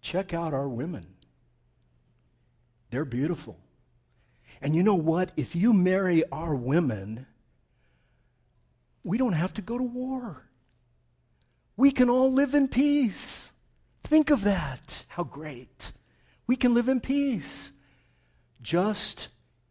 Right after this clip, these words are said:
eat our food and have sex with our women. Are you, are you tracking with me?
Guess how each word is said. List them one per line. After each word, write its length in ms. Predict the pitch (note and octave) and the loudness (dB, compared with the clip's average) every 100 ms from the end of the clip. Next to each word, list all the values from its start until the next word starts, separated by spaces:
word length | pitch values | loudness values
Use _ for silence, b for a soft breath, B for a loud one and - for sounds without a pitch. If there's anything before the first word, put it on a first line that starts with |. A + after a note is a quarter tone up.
| - | -2
eat 180 | C#3+ E3+ | 0 0
our 160 | G3+ | -2
food 540 | A3 D3+ A#2+ G2 G2 - _ _ _ _ _ _ _ _ _ _ _ _ _ _ _ _ _ _ _ _ _ - | -4 -4 -4 -4 -10 -16 _ _ _ _ _ _ _ _ _ _ _ _ _ _ _ _ _ _ _ _ _ -10
and 160 | A2 G#2+ | -8 -6
have 260 | A#2+ A2+ | -6 -6
sex 340 | - C3 A#2 - | -6 -6 -6 -10
with 140 | G#2+ | -10
our 140 | G2 | -10
women. 420 | G2 G2 F2+ F2 _ _ _ _ _ _ _ _ _ _ _ _ | -10 -12 -14 -16 _ _ _ _ _ _ _ _ _ _ _ _
Are 80 | A#2 | -6
you, 140 | B2 A#2 _ - | -4 -6 _ -8
are 80 | B2+ | -4
you 140 | A#2+ - _ | -4 -8 _
tracking 400 | - C#3 C#3 D3 | -4 -4 -4 -4
with 180 | C#3+ C#3+ | -6 -6
me? 300 | E3 E3+ | -8 -8